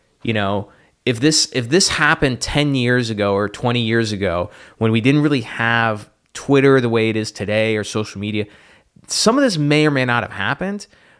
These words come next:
but because of the mass hysteria that ended up happening, again, rightfully so, last week, it caused a bank run where founders, V Cs, people just went and started withdrawing their money like crazy, right?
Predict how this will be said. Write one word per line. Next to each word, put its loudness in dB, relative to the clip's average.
but -4
because 0
of -4
the -6
mass -6
hysteria -6
that -10
ended -8
up -6
happening, -4
again, -8
rightfully -2
so, -4
last -4
week, -8
it -10
caused -4
a -10
bank -6
run -8
where -6
founders, 2
V -4
Cs, -2
people -6
just -10
went -2
and -8
started -6
withdrawing 0
their -6
money -4
like -4
crazy, 0
right? -2